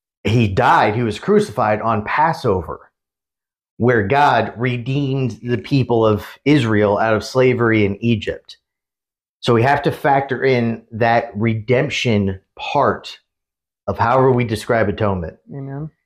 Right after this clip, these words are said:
Speaker 1: He reconciles us. Second Corinthians five talks about, uh, he has given us the ministry of reconciliation, re-, helping other people become reconciled to God. <clears throat>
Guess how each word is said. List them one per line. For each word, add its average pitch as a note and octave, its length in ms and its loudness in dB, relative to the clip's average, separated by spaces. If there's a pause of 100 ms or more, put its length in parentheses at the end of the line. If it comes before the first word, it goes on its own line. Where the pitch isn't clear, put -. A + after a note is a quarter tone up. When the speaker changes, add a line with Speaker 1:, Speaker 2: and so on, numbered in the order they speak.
(220)
Speaker 1:
He C3 160 2
reconciles A2 960 0
us. - 400 -10 (880)
Second B2+ 240 2
Corinthians A#2 480 2
five A#2+ 380 0
talks G#2+ 260 -2
about, G#2 320 0 (460)
uh, G2 280 0
he A2+ 140 2
has G2+ 240 -2 (840)
given C3 300 4
us A#2 220 0
the A#2+ 100 0
ministry A2+ 800 0
of G2 180 -2
reconciliation, A2+ 1300 0 (720)
re-, C3 240 0
helping D3+ 500 2
other G3+ 180 4
people G2 280 0
become A2 260 -2
reconciled G2 640 -2
to - 80 -16
God. D#2+ 300 -6 (1700)
<clears throat> G3 340 4